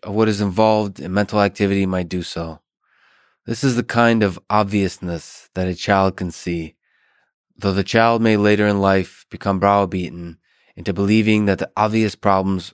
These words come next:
are, quote unquote, non-problems, to be argued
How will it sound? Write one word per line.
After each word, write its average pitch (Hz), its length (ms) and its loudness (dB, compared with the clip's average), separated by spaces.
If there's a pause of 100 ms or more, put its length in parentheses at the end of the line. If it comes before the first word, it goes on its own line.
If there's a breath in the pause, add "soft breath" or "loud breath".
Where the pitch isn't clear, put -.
are, 92 60 -10
quote 101 240 0
unquote, 92 420 -2 (200)
non-problems, 87 1000 -4 (560 soft breath)
to - 80 -20
be 104 160 2
argued 107 680 2